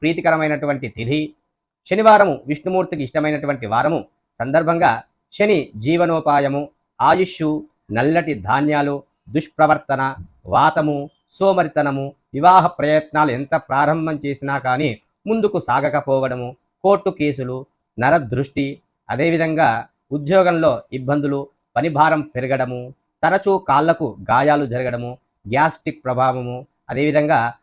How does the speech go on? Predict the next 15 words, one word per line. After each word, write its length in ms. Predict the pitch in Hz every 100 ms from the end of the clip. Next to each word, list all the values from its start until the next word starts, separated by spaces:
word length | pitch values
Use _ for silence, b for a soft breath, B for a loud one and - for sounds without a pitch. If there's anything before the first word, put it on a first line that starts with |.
| _
అనుకోని 360 | 160 185 190 190
ప్రయాణాలు 500 | 151 147 151 147 139
ఎక్కువగా 420 | 113 - 143 139 -
చేస్తూ 300 | 131 - 139
ఉండడము, 440 | 127 117 117 123 - _ _ _
ఏ 180 | 139 185
ప్రయత్నాలు 640 | 185 147 160 156 165 170
ప్రారంభం 540 | 170 131 143 160 156 160 143
చేసినా 300 | 139 139 135
కానీ 320 | 127 131 104 _ _
అవి 120 | 139 135
ఎంతకు 460 | 143 175 156 170 -
సాగకపోవడము, 800 | - 113 135 143 139 131 131 139 _ _
ఇవన్నీ 460 | 208 190 185 185 180
కూడా 380 | 175 160 143